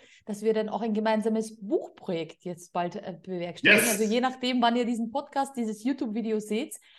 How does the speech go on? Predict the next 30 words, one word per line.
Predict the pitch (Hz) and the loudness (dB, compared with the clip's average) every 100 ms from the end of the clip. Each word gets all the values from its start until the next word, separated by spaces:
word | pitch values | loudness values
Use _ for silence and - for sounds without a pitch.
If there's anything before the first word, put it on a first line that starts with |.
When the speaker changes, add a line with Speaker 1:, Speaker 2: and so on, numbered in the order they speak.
| - - | -12 -2
Speaker 1:
vielleicht | 220 214 | -2 0
gibt's | 214 381 - | -2 -4 -4
das | 254 - | -8 -4
Buch | 294 311 | -4 -2
schon | 294 262 | -4 -2
oder | 254 | -2
ist | 269 254 | -4 -6
gerade | - 220 220 | -4 -2 -2
im | 208 | -2
Entstehen, | 214 202 - 202 294 302 - - - | -6 -6 0 0 0 -4 -20 -20 -6
weil | 208 220 | -4 -2
auch | 208 | -4
da | - 190 240 220 | 0 2 2 2
wird | 247 | -2
unsere | - 226 220 214 | 0 0 2 0
Vielfalt | 214 - 294 381 403 - 185 170 156 - | -6 -6 -2 0 -2 -6 -6 -6 -10 -12
gezeigt. | 170 - 165 156 220 214 - _ _ _ _ | -12 -10 -6 -6 -6 -10 -20 _ _ _ _
Und | 208 208 202 - | -2 0 0 -2
da | 202 | 0
bin | 214 | 0
ich | 208 | 0
auch | 208 | -4
schon | - 196 | -6 -6
sehr, | 196 185 | -4 -4
sehr | 185 | -6
gespannt, | 185 - 175 170 | -8 -8 -10 -10
welchen | 170 170 | -10 -6
Beitrag | 170 170 170 - _ _ _ | -6 -4 -10 -10 _ _ _
du | 247 | -2
zum | 277 226 214 - - | 0 2 2 0 -14